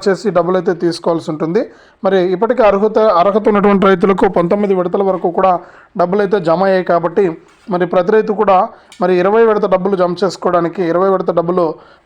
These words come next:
ఆ, ప్రభుత్వం విడుదల చేస్తుంది. కాబట్టి ఇరవై విడత డబ్బులకు డబ్బులు అయితే మీకు రాబోతూ ఉన్నాయి. కాబట్టి ప్రతి ఒక్కరు కూడా ఈ విషయాన్ని గుర్తుపెట్టుకొని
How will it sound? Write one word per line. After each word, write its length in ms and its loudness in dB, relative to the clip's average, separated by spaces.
ఆ, 380 2
ప్రభుత్వం 360 -2
విడుదల 340 0
చేస్తుంది. 320 -2
కాబట్టి 500 0
ఇరవై 200 4
విడత 220 2
డబ్బులకు 680 4
డబ్బులు 300 2
అయితే 160 4
మీకు 200 2
రాబోతూ 420 4
ఉన్నాయి. 260 0
కాబట్టి 220 0
ప్రతి 240 0
ఒక్కరు 220 2
కూడా 180 2
ఈ 40 4
విషయాన్ని 340 0
గుర్తుపెట్టుకొని 680 -2